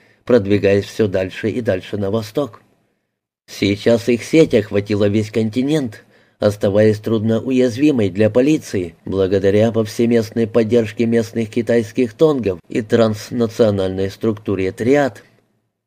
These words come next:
Гамильтон тоже довольно быстро обнаружил, какую хорошую прибыль приносит торговля живым товаром в правильно выбранных местах,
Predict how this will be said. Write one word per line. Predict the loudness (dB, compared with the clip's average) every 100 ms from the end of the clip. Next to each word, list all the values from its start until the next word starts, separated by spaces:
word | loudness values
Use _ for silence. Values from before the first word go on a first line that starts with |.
| _ _ _
Гамильтон | 0 4 6 4 2 2 4
тоже | 4 4 2
довольно | 0 2 2 2 0
быстро | 0 -2 -2 -4 -2
обнаружил, | -4 -2 0 2 0 -2 -8 -12 _ _ _
какую | -2 2 0 2
хорошую | 4 4 4 4 2
прибыль | 4 2 2 -2
приносит | -2 -2 -2 -2 -6 -2
торговля | -2 0 0 2 0 -2
живым | -4 -2 -2 -2
товаром | -2 0 0 0 -4
в | -10 -4
правильно | -2 -2 -2 -2
выбранных | 0 -2 -2 -4 -6 -4
местах, | -6 -2 -4 -4